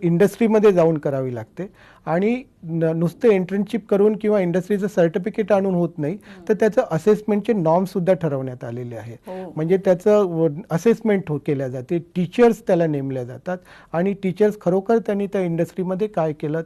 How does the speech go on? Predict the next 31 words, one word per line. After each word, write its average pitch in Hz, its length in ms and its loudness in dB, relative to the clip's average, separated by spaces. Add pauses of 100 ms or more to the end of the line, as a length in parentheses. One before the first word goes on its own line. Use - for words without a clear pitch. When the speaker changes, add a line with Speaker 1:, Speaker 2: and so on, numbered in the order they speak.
Speaker 1:
ते 175 40 -6
बघितल्या 156 500 -2
जातं 123 300 -10
Speaker 2:
हम्म. - 380 -12
Speaker 1:
आणि 170 140 -2
त्याला 180 220 0
मार्क्स 147 400 -2
पण 156 180 -4
ठेवलेले 123 400 -6
आहे. 117 100 -14 (320)
त्याच्यामुळं 190 460 -2 (100)
न-, 165 380 0 (400)
बरेचदा 180 680 4
असं 208 180 4
होते 208 280 2
की, 220 440 -4
अ, 185 40 -2 (340)
इंटर्नशिप 202 580 4
ज्या 202 440 6
इंडस्ट्रीमध्ये 190 640 2
करतो, 190 300 0
ती 226 220 0
इंडस्ट्री 208 360 0
त्याला 226 240 2
ॲब्सॉर्ब 208 400 2
पण 208 220 2
करते. 113 520 -10 (160)
बऱ्याच 175 320 2
ठिकाणी 202 340 2
अशा 196 300 0
पण, 202 240 2